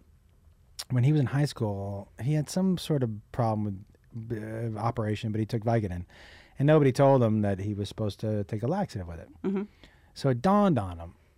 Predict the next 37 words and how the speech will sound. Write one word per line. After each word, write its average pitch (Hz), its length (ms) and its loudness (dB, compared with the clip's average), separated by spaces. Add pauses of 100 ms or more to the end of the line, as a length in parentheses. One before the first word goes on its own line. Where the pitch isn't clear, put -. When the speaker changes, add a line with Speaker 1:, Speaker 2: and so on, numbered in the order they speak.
(380)
Speaker 1:
like, 120 200 2
four 123 300 0
or - 20 0
five 110 240 0
days 110 220 0
in, 107 340 0
"Oh, 180 160 -4
I 233 140 -4
haven't, 233 300 -4 (840)
I - 60 -2
haven't 226 160 2
pooped." - 480 0
Speaker 2:
Right. 165 340 -6 (120)
Speaker 1:
Right? 170 200 4 (880)
And, 143 400 4
um, 120 520 4 (280)
so 165 140 2
he 165 80 6
went 170 180 6
in 156 60 6
and 143 160 4
tried 131 180 4
to 113 60 -6
poop, 131 200 2
and 110 100 0
he 104 60 -2
couldn't 110 440 0 (460)
make 117 160 -2
it 98 80 -2
happen. 101 380 -4 (340)
And 123 140 0
then 190 360 6
he 135 140 2
said 120 680 -2
that 110 180 -10 (260)
he, - 160 -12 (420)
he, 127 180 -4